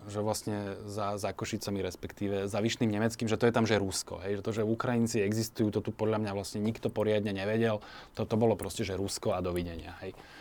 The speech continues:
Že vlastne ešte, ja si pamätám, že sa cítili urazení ľudia, keď ma teda označovali za Rusa. Ja som sa vymedzil, že nie, nie som Rus a nejdem do Ruska, ale som Ukrajinec a idem, e, na Ukrajinu.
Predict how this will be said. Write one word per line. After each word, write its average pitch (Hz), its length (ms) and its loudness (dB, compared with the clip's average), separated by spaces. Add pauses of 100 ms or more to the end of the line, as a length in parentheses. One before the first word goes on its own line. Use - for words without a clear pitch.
(180)
Že 110 80 -2
vlastne 110 320 2
ešte, 107 240 -2
ja 107 160 0
si 120 160 2
pamätám, 104 320 0
že 95 80 -4
sa 110 80 -2
cítili 113 320 4
urazení 113 560 8
ľudia, 95 320 0
keď 98 160 -4
ma 92 80 -6
teda 98 160 -4
označovali 101 560 -2
za 98 80 0
Rusa. 101 320 0
Ja 98 80 -4
som 107 80 -4
sa 98 160 -8
vymedzil, 107 320 0
že 107 160 0 (240)
nie, 117 240 2
nie 107 240 4
som 120 160 4
Rus 113 240 2
a - 20 -4
nejdem 113 380 6
do 117 80 2
Ruska, 113 320 -2
ale 101 80 -4
som 98 160 -8
Ukrajinec 110 400 -2
a 101 80 2
idem, 101 160 -2
e, - 20 -20 (640)
na 104 160 0
Ukrajinu. 120 560 4